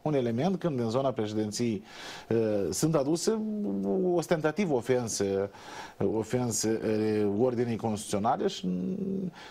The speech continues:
nu doar zona politică, dar nici societatea ca atare nu l-a, n-am văzut-o prea, prea deranjată.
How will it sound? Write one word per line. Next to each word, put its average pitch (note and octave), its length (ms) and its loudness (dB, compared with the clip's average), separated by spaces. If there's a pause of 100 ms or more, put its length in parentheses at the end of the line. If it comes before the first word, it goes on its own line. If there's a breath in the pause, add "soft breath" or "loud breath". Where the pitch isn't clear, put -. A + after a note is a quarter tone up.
nu A3+ 180 0
doar G3 260 4
zona C3+ 340 2
politică, A2 440 0
dar B2+ 140 4
nici G#3 220 -4
societatea A3 480 0
ca C#3+ 120 0
atare A#2+ 260 2
nu A#2 260 0
l-a, A2+ 140 0
n-am A#2+ 220 0
văzut-o G#2 320 0
prea, G2+ 400 0 (260)
prea G#2+ 140 0
deranjată. G#2 640 0